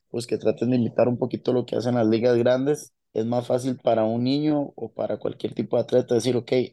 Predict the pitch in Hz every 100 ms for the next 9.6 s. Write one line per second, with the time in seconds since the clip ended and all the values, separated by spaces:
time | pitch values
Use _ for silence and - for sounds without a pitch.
0 | - - 107 113 113 123 123 117 123 123
1 | 120 120 110 - 131 131 135 139 - 131
2 | 113 107 120 120 107 - - 127 - 104
3 | - 110 120 127 120 131 135 135 120 110
4 | 107 - - 117 120 117 113 123 131 139
5 | 135 127 131 143 156 143 - 123 123 131
6 | 135 131 135 127 113 117 131 131 123 110
7 | 113 120 113 127 127 117 110 110 117 120
8 | 113 117 120 113 - 110 110 110 110 -
9 | 110 113 107 - - -